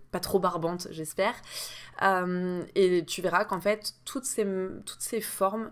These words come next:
ne se valent pas. Tiens, d'ailleurs, ça m'intéresse, est-ce que tu prends du magnésium ? Et si oui, sous quelle forme ?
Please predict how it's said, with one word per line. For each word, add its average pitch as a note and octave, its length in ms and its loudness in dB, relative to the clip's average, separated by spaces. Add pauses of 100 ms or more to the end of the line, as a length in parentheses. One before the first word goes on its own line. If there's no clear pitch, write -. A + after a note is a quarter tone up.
ne F3 180 -2
se G#3+ 420 -2
valent E3+ 360 0
pas. - 240 -6
Tiens, F#3 180 0
d'ailleurs, A3 340 4
ça D4 200 2
m'intéresse, C#4+ 500 0
est-ce A#3 180 -4
que - 80 -4
tu C#4 220 -10
prends - 400 -10
du F3+ 160 -10
magnésium ? F#3+ 560 -4
Et G3+ 60 0
si G3+ 180 -6
oui, F#3+ 100 -6
sous D4+ 240 -4
quelle F#3+ 220 -6
forme ? A3+ 360 0